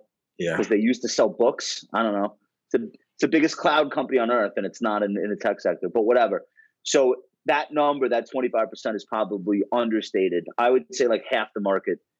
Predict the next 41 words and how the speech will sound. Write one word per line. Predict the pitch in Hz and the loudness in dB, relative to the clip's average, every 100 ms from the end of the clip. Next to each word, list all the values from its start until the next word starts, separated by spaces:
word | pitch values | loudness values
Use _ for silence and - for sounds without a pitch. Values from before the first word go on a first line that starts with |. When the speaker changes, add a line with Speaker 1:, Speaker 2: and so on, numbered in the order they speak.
| _ | _
Speaker 1:
Yeah, | - 95 104 | -4 0 2
I | 101 104 | 2 0
Speaker 2:
is | 107 | -2
Speaker 1:
think | 120 | -2
forty-two | - 117 107 - - 127 | 0 0 -2 -6 -4 -2
percent | 117 120 110 | -2 -2 -2
or | |
something | 117 101 113 | -4 -2 -2
like | 110 | -2
that. | 113 104 - _ _ _ | 0 -2 -4 _ _ _
Speaker 2:
Yeah. | - 139 117 - _ | 0 2 0 -6 _
And | 120 123 | -2 2
then | 135 139 | 2 0
Speaker 1:
Yeah. | 123 | -2
Speaker 2:
think | 151 | -2
about, | 139 127 117 | 0 0 -2
like, | 117 | -2
biotech | 131 131 147 139 110 98 | 0 2 0 -2 -6 -6
is | 104 | -8
a | |
whole | 107 127 123 | 0 2 2
other | 127 123 | 0 -2
thing | 127 110 | -4 -4
that | 98 | -2
we | 110 | -2
didn't | 113 107 | 0 0
even | 101 | 0
get | 98 | 2
into. | 113 110 90 85 - _ _ _ - | 0 0 0 0 -6 _ _ _ -4
Um, | 104 98 95 92 92 | -2 0 -2 -6 -6
but | 107 - | -6 0
that's, | 110 110 - - _ - | 0 0 -6 -14 _ -2
you | 123 | 0
know, | 104 101 | 2 2
uh, | 95 - | 0 0
uh, | 110 | 0
those | 120 113 | 0 -2
are | 101 | -4
technology | 104 110 104 - | -4 -2 -2 -2
companies. | 107 98 | -4 -2
So | - 156 135 | 2 2 0